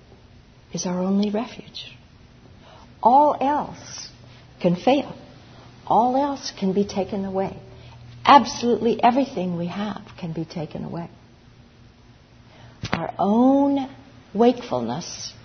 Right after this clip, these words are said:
our own understanding cannot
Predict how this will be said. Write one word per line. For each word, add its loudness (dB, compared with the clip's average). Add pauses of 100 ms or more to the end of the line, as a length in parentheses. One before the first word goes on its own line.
(480)
our -6
own 4
understanding -4 (560)
cannot -4